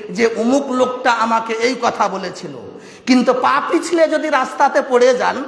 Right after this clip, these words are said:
আপনার গুনাহ মাফ হয়ে যাবে। আয়েশা রাদিয়াল্লাহু তাআলা আনহা বলেন, রাসূল সাল্লাল্লাহু আলাইহি সাল্লাম বলেছেন, "মা মিন মুসিবাতিন তুসিবুল মুসলিমা ইল্লা কাফফারাল্লাহু আন।"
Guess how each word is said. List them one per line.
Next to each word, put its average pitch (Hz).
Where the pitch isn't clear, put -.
আপনার 247
গুনাহ 254
মাফ 277
হয়ে 226
যাবে। -
আয়েশা 302
রাদিয়াল্লাহু 247
তাআলা 240
আনহা 226
বলেন, 185
রাসূল 247
সাল্লাল্লাহু 277
আলাইহি 247
সাল্লাম 226
বলেছেন, 226
"মা 285
মিন 262
মুসিবাতিন 240
তুসিবুল 269
মুসলিমা 226
ইল্লা 247
কাফফারাল্লাহু 220
আন।" 269